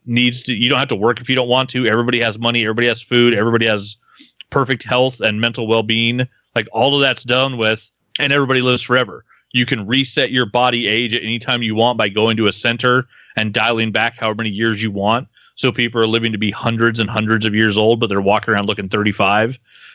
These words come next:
And so there are scythes that go around and murder people. And when a scythe kills you, you actually die and don't ever come back. And they're doing it basically for population control.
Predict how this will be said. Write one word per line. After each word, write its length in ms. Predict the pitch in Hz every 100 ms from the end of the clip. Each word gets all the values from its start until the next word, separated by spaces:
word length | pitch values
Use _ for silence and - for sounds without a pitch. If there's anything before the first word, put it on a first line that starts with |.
| -
And 200 | 104 117
so 260 | 110 117 107
there 240 | 107 113
are 200 | 107 101
scythes 500 | 90 - 127 117 -
that 140 | 107 95
go 140 | 113
around 260 | 107 107 104
and 120 | 95
murder 300 | 104 131 113
people. 440 | 101 98 78 73 _ - -
And 140 | 107 107
when 140 | 110
a 60 | 95
scythe 320 | - 139 151
kills 320 | - 123 113
you, 100 | 101
you 200 | 104 110 -
actually 480 | 101 98 - 98 98
die 380 | 101 117 95
and 120 | 85 87
don't 220 | 98 98
ever 200 | 92 87
come 160 | -
back. 300 | 92 101 85 - _ _ _ -
And 180 | 127 120
they're 120 | 107
doing 240 | 120 127
it 100 | 113
basically 300 | 107 110 -
for 100 | 98
population 640 | 90 104 98 101 110 -
control. 500 | 92 90 - 78 -